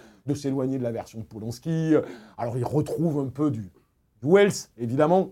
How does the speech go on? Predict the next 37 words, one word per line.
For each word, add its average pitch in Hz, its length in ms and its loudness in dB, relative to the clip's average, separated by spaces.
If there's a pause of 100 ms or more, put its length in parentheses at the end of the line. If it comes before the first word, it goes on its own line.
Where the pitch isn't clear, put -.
et 135 80 -4
des 131 120 -4
grands 135 200 -6
films 143 200 -6
des 120 140 -2
origines, 127 300 -2
et 120 80 -2
c'est 120 140 -10
ça 143 120 -6
qui 113 160 -8
est, 90 60 -10 (380)
c'est - 80 -16
ça 131 100 -8
qui 135 120 -12
est - 20 -10
fascinant 135 440 -6
dans 143 100 -2
le 156 60 0
film. 202 220 0 (220)
C'est - 80 -20
que - 60 -20
t'as 110 80 -10
l'impression, 107 360 -12
putain, - 200 -18 (760)
l'impression - 260 -14
de 107 60 -4
voir 107 180 -8
un 120 80 -2
film 165 360 -6
qui, - 80 -8
qui - 680 -8
pourrait 101 180 -8
avoir 110 220 -8
quatre-vingt-dix 123 600 -2
ans, 233 140 4
quoi. - 160 2 (380)
Ah, 127 120 2